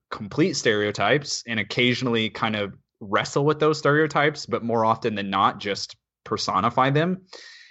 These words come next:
And I think the way the W W E views it is that if the people who believe in that stereotype like that, then they like it. And if the people who don't like it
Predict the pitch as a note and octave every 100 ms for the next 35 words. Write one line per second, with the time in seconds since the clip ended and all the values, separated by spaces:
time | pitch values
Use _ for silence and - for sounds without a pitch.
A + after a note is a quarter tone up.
0 | _ A#2 A#2 A2 A2 - C3+ A#2 - _
1 | - A2+ A2+ A#2+ A#2 G#2 A#2 A2+ G#2+ A#2
2 | G3 C3+ A#2 A2 A#2 A2 A2 G2+ G#2 G#2
3 | G2+ - _ _ - - _ - C3+ -
4 | - C#3 C3+ B2 B2+ A#2 A2+ A2 A#2 B2
5 | D3 C3+ B2 G#2 B2 A#2 B2 B2 A#2 B2
6 | - _ _ _ C#3 G2+ B2+ - C3 D#3
7 | - _ _ _ A2+ A2 G#2+ C3+ B2 C#3
8 | D#3 F3+ - A2+ G2+ G2+ G2+ G#2+ G#2 G2+
9 | - G#2 A2 G#2+ A2 G2+ A2+ C3 A#2 A#2
10 | B2+ A#2